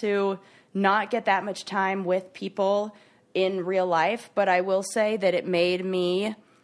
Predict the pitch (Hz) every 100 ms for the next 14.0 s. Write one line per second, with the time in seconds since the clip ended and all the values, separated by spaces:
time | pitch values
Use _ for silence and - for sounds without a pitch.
0 | _ _ _ - 180 180 180 180 180 165
1 | 185 202 202 190 185 180 180 160 170 165
2 | 165 175 170 185 233 254 - 190 190 175
3 | 160 160 156 151 185 - _ _ _ -
4 | 175 165 185 190 247 240 - _ _ _
5 | _ _ _ _ _ - 240 240 226 240
6 | 285 277 185 175 175 - 180 180 180 196
7 | 165 175 175 165 175 165 160 151 - 165
8 | 175 175 160 - - 170 165 - - 175
9 | 156 - - - - 143 143 - 139 147
10 | - 175 170 165 165 165 _ _ _ _
11 | _ _ _ _ _ 190 180 - 180 185
12 | - 170 170 170 - 160 143 165 175 202
13 | 240 - 165 147 - 185 151 143 143 139